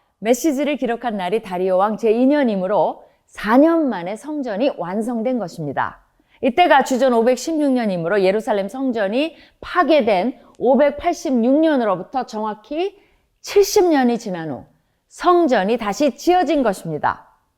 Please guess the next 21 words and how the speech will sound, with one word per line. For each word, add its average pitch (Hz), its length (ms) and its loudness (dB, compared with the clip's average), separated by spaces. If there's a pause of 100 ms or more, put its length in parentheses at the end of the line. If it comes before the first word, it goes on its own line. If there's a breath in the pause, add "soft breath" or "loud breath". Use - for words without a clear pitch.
(500 loud breath)
많은 294 400 6
학자들은 226 720 -2
이때를 202 360 -2
칠십 320 320 -4
년의 220 280 -2
포로 311 260 -2
생활이 208 400 0
상징적으로 247 840 0
마감된 254 720 2
때로 220 220 0
봅니다. 143 580 -4 (480 soft breath)
이 320 180 8
성전은 240 600 0
스룹바벨의 240 800 2
리더십 220 420 0
하에 202 160 0
완공되었다고 202 960 -2
해서 277 580 0 (360 loud breath)
스룹바벨 247 680 2
성전이라 254 560 -2
부릅니다. 220 640 -2